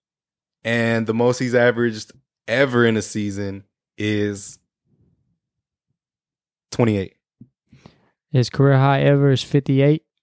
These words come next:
Speaker 1: Ah, what? Damn.
Speaker 2: And his career high points per game is thirty-one point six.
Speaker 1: Damn. Okay, I was three points off on the points per game.
Speaker 2: This one might be a little tricky for you.
Speaker 1: Okay.
Speaker 2: Draymond Green.
Speaker 1: Draymond Green. Ah, what would,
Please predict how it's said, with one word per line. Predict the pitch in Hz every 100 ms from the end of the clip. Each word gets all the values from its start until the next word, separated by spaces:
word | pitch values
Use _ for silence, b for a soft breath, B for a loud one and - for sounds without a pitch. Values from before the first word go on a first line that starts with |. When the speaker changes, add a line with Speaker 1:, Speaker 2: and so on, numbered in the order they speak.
| _ _ - -
Speaker 1:
Ah, | 185 185 165
what? | 117 117 147 185 170
Damn. | 113 120 185 202 120 101
Speaker 2:
And | 123
his | 123 117
career | 135 135
high | 127 127
points | - 131 -
per | 131
game | 127 127
is | 120
thirty-one | - 127 123 123
point | 117 123 120
six. | - - - - - _ _ _ _ _ _ _ _ _ _ _ _
Speaker 1:
Damn. | - 160 _
Okay, | 104 -
I | 98
was | 107
three | - 117
points | 117 107 95
off | 95 92 -
on | 98
the | 92
points | - 95 -
per |
game. | 90 87 95 _ -
Speaker 2:
This | 127 131
one | 123
might | 123
be | 127
a |
little | 131 -
tricky | 139 -
for | - -
you. | 147
Speaker 1:
Okay. | - 107 107 _ 151
Speaker 2:
Draymond | 135 139 135 131
Green. | 127 117 113 - - _ _ _ _ _ - _ _ _ _
Speaker 1:
Draymond | - 113 127 120 120 104
Green. | 101 110 107 101 -
Ah, | - -
what | 110 160 156
would, | 156 123